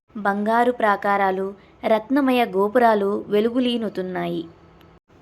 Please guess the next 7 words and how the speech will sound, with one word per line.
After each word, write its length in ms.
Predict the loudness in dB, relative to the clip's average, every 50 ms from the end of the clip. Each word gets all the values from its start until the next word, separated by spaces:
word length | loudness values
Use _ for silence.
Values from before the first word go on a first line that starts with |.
| -10 -6
కానీ 460 | -4 -2 -2 0 0 0 0 0 -2 -4 -8 -18 -16 -6 0 2
అదే 300 | 2 4 4 4 4 4
వంశంలో 520 | 2 0 0 -2 -4 -4 -4 -2 -4 -4
పుట్టిన 440 | -4 -6 -8 -4 -2 0 0 2 2
రావణుడు 680 | 4 4 2 2 2 2 2 2 2 2 0 0 -4 -8 -6
కుబేరుని 580 | -4 -4 2 4 4 4 4 4 0 -2 -2 -2
ఓడించి 680 | -2 -2 -2 -2 -2 -4 -4 -2 0 0 0 0 -2